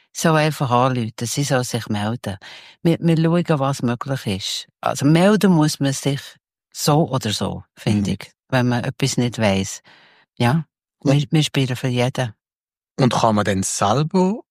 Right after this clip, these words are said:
Speaker 2: quasi Künstler auswählen aus
Speaker 1: Ja.
Speaker 2: der Liste?
Speaker 1: Ja, das kann man. Also ich merke, es gibt so ein Kontaktformular, wenn man auf der Webseite geht, dann sieht man all die inzwischen jetzt achtundsiebzig Kulturschaffenden, die dort drauf ist. Man kann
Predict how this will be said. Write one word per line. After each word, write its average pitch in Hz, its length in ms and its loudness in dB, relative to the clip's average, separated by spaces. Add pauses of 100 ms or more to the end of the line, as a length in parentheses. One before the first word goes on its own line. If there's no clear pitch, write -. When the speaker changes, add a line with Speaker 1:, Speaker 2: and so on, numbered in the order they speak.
(280)
Speaker 2:
quasi 101 400 -4 (140)
Künstler 101 520 -6
auswählen 165 640 2 (360)
aus - 120 -6
Speaker 1:
Ja. 170 100 2
Speaker 2:
der 117 60 4
Liste? 175 440 2 (280)
Speaker 1:
Ja, 156 220 -2 (140)
das - 220 -8
kann 131 180 -4
man. 123 120 -4 (460)
Also 160 180 0
ich 185 120 4
merke, 170 480 2
es 147 180 -4
gibt 180 200 0 (100)
so 156 140 -2
ein 139 140 0
Kontaktformular, 190 1200 2
wenn 156 100 -2
man 135 100 -2
auf 143 80 -10
der 131 120 -6
Webseite 165 560 -2
geht, 151 280 0
dann 147 140 -2
sieht 139 320 0
man 123 120 0
all 135 200 2
die 135 180 0
inzwischen 139 580 0
jetzt 143 240 0
achtundsiebzig 139 760 -2
Kulturschaffenden, 160 880 0
die 165 120 -2
dort 165 260 0
drauf 165 340 -2
ist. 185 180 -2 (560)
Man 165 140 2
kann 147 340 2